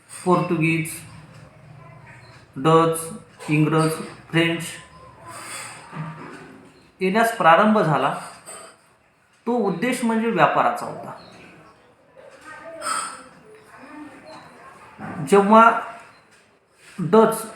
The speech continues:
म्हणजेच हॉलंडमधील लोकांनी डच ईस्ट इंडिया कंपनी स्थापन केली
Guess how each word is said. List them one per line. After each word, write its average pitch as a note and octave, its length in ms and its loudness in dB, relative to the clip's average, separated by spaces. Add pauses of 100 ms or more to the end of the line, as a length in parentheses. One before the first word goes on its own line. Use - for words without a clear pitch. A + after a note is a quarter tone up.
म्हणजेच F3 440 -2
हॉलंडमधील F3+ 800 4
लोकांनी D#3+ 880 0 (800)
डच F#3+ 280 -2
ईस्ट F3 260 -6
इंडिया E3 280 -4
कंपनी D#3 400 -4
स्थापन D#3 400 0
केली D3+ 280 -4